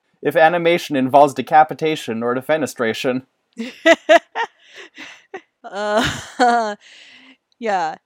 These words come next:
Speaker 2: And we could probably get, like, a fairly artsy style anyway.
Speaker 1: Mm-hmm.
Speaker 2: One of my favorite,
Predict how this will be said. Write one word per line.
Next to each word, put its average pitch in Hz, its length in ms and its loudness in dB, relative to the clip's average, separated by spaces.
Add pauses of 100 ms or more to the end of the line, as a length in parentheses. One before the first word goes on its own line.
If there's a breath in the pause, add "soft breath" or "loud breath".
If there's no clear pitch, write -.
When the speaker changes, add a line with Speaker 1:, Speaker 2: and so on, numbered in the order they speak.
(140)
Speaker 2:
And 233 380 -6
we 320 100 -6
could 339 160 -10
probably 220 300 -6
get, 190 200 -6
like, 180 140 -12
a 175 60 -10
fairly 180 480 -10
artsy 165 640 -12
style 170 520 -6
anyway. 156 580 -14 (280)
Speaker 1:
Mm-hmm. 147 320 -6 (240 soft breath)
Speaker 2:
One 277 200 -6
of 392 60 -8
my 453 140 -4 (220)
favorite, 254 580 -4